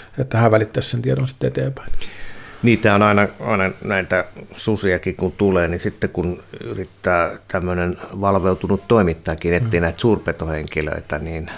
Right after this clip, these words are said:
Speaker 2: niin tota, se pitää aina tehdä vähän töitä ennen kuin se löytyy. Eli neuvoisit sä ihan karkeasti sillä, että, että jos väki pelottaa, niin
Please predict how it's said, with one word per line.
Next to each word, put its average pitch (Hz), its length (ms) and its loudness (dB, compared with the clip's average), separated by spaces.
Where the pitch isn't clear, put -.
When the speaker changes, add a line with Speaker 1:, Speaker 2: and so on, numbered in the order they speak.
Speaker 2:
niin 85 160 -6
tota, 87 400 -6
se 104 140 -6
pitää - 280 -4
aina 98 100 2
tehdä 95 340 -2
vähän 104 160 -4
töitä 95 300 0
ennen 80 180 -6
kuin 95 140 -12
se 90 120 -6
löytyy. 85 540 -4
Eli 85 340 0
neuvoisit 104 580 2
sä - 160 -2
ihan 104 260 -2
karkeasti - 720 -2
sillä, - 420 -8
että, - 420 -6
että - 320 -10
jos 87 380 -6
väki 90 300 -6
pelottaa, 82 680 -4
niin 82 240 -8